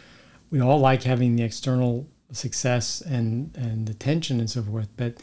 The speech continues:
it's really ultimately about what's going on in here, 'cause this is what's going to heal our soul, for lack of a better description, that's going to do our evolution,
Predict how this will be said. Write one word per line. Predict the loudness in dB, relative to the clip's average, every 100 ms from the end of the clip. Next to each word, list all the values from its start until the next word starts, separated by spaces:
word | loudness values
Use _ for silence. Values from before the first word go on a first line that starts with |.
| -20 -20 -4
it's | -4 0
really | 2 2 2
ultimately | -2 -6 -4 -4 -2
about | -4 -8
what's | -6 -6 -6
going | -6 -4
on | -4 -4
in | -6
here, | -4 -4
'cause | -4 -4
this | -4
is | -4 -2
what's | -4 -4
going | -4 -2 -2
to | -2 -6 -6 -16 -20 -20 _
heal | -6 0 0
our | 0
soul, | -4 -2 -2 0 -2 -4
for | -6 -2
lack | -2 -2
of |
a | -4
better | -4 -6
description, | -6 -8 -4 -2 -2
that's | -4
going | -4 -4
to | -4 -4
do | -2
our | -2
evolution, | -2 -4 2 2 2 2 -2